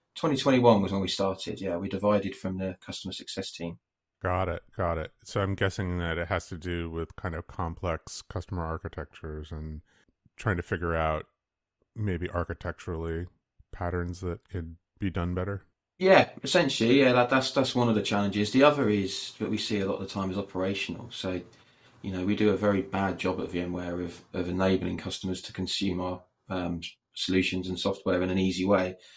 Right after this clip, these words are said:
Speaker 1: So a lot of the work that we're starting to do now and drive towards, um, with other teams as well, like P S O and the tam community, is try and drive some more of that operational awareness. And you'll s-, hopefully see soon some productized offerings that are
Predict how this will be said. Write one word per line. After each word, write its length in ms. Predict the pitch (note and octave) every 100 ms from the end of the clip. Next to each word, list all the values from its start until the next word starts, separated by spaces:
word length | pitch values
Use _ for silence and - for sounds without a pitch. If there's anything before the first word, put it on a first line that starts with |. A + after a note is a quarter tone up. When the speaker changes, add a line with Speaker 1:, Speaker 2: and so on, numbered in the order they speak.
| - - _
Speaker 1:
So 200 | - G2+
a 20 |
lot 160 | G2+ G2+
of 100 | G2
the 80 | G2
work 300 | G2+ G2 -
that 100 | F#2+
we're 160 | F#2+
starting 320 | F#2+ F#2+ F2+
to 120 | F2+ -
do 140 | F#2
now 280 | F#2 F#2 F2+
and 100 | F#2
drive 460 | G2 G2+ G2 F#2
towards, 480 | - G2 F#2 F#2 -
um, 280 | G2+ F#2 F2+
with 140 | F#2
other 160 | G#2 G2+
teams 400 | - F#2 F#2 F2+
as 80 | F2+
well, 220 | G2 F#2+
like 220 | F2+ E2+
P 120 | -
S 180 | F#2 -
O 120 | F2
and 340 | F2+ F2+ E2+ F2 - _ _ _
the 60 | E2+
tam 320 | - G2 F2+
community, 580 | - F#2+ F2+ - F2+ F2+
is 120 | F2
try 160 | - G2
and 80 |
drive 280 | F#2+ G2 F#2
some 160 | - F#2
more 80 | F2+
of 60 |
that 100 | F2
operational 580 | F2 - F2+ F#2 - E2
awareness. 500 | E2+ F2 E2+ - -
And 160 | E2 E2+ _ _ _ _ _
you'll 140 | F#2+
s-, 100 | F#2 -
hopefully 400 | G#2+ G2+ - F#2
see 200 | - F#2+
soon 320 | F2+ G#2 F#2+
some 360 | F#2 F#2+ F#2 F2+ -
productized 560 | G#2 F#2+ - F#2 F2+
offerings 480 | G2 - G2+ F#2 F#2
that 120 | F#2+
are 60 | D#2